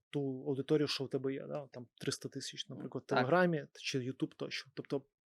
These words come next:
Speaker 1: ти можеш отримувати гроші і не вовлікаючи свою аудиторію.
Speaker 2: М, звіс-, звісно, і без постів про проекти, і
Speaker 1: Мгм, зрозуміло. Тобто не, навіть, не, навіть не обов'язково тобі генерувати якийсь контент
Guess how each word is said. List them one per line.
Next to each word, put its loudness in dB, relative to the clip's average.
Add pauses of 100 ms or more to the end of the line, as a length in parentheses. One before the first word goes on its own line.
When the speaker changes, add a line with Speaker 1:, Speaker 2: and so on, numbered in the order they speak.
(140)
Speaker 1:
ти 4
можеш 4
отримувати 0
гроші 2
і 2
не 2
вовлікаючи 2
свою 0
аудиторію. -6
Speaker 2:
М, 2
звіс-, 2 (160)
звісно, 0
і 2
без 6
постів 0
про 4
проекти, 0
і -8 (1120)
Speaker 1:
Мгм, -8 (120)
зрозуміло. 0
Тобто 4
не, 6
навіть, 6
не, 6
навіть 8
не 6
обов'язково 8
тобі -2
генерувати 4
якийсь -2
контент 0